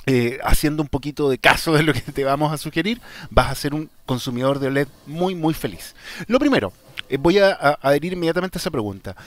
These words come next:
¿Tengo que comprar un oled si ya tengo, qué sé yo, un Sony X novecientos E o un E K S ocho mil quinientos o ocho mil? La verdad que no, no es necesario que compres un oled.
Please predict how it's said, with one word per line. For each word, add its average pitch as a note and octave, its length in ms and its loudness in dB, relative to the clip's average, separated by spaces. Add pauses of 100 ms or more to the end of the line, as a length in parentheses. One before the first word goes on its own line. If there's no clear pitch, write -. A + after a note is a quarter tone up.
(220)
¿Tengo A3 280 0
que G#3 80 -12
comprar E3 300 -4
un E3 120 -4
oled C3+ 260 -2
si - 160 -10
ya B2+ 120 0
tengo, C#3 300 -6
qué C3 120 -8
sé B2+ 180 -6
yo, B2+ 260 0
un B2 180 -6
Sony C#3 380 -4
X C3 340 -8
novecientos B2+ 840 -8
E C#3 520 -4 (320)
o B2 120 2
un B2+ 160 2
E D3+ 80 -2
K C3 240 -2
S C#3 360 -4
ocho A#2+ 240 -8
mil C3 140 -8
quinientos D3 520 -6
o B2 40 -6
ocho A#2 260 -6
mil? D#3 200 -6 (400)
La C3+ 100 6
verdad D#3 340 2
que D#3+ 260 -2
no, D#3 600 -2
no C3+ 120 -2
es E3+ 40 -2
necesario F3 380 -6
que A2+ 100 -8
compres A2 320 -6
un A2 140 -6
oled. G#2 240 -6